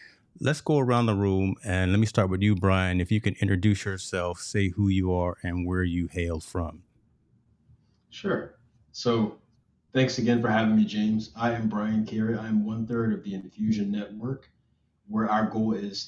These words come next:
Speaker 2: to inspire you to think, connect, and build. And like I said, we're a multimedia production network, so we s-, we produce a variety of different video content. And I hail from the city of Norfolk, Virginia, for the time being.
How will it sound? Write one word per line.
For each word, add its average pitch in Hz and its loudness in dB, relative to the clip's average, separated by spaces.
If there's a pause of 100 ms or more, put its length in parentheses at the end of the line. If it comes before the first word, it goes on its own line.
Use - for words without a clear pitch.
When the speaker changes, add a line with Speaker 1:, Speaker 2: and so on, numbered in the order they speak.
Speaker 2:
to 101 -2
inspire 98 -4
you 95 -6
to - -14
think, - -6 (500)
connect, 107 0
and 95 -10
build. 110 -2 (560)
And 110 2 (1080)
like 113 -12
I - -10
said, 117 -2
we're 110 0
a - 4
multimedia 113 2
production 107 -2
network, 95 -8
so 110 -12
we 110 -6
s-, 110 -8 (180)
we 117 -4
produce 110 -4
a 98 -6
variety 98 -6
of 90 -10
different 90 -18
video 98 -6
content. 202 -6 (580)
And 101 0
I 98 -4
hail 104 -2
from 95 -4
the 90 -6
city 101 -6
of 92 -6
Norfolk, 107 -8 (140)
Virginia, 123 -4 (480)
for 196 -8
the 196 -4
time 175 -6
being. 175 -14